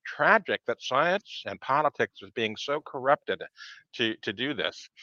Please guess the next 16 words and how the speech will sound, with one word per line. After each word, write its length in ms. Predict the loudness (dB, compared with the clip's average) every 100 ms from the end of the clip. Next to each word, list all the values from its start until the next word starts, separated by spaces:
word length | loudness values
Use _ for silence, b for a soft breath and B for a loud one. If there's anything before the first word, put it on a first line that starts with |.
| b
Another 280 | 8 10 10
fellow 460 | 8 8 8 8 4
who's 300 | 2 0 0
involved 400 | 2 8 8 8
with 100 | 4
this 220 | 2 4
article 440 | 4 2 2 2
is 160 | 2 2
a 80 | 0
fellow 280 | 4 6 8
by 140 | 8
the 60 | 8
name 120 | 6
of 160 | 2 2
John 380 | 10 10 10 6
Cook. 300 | 0 0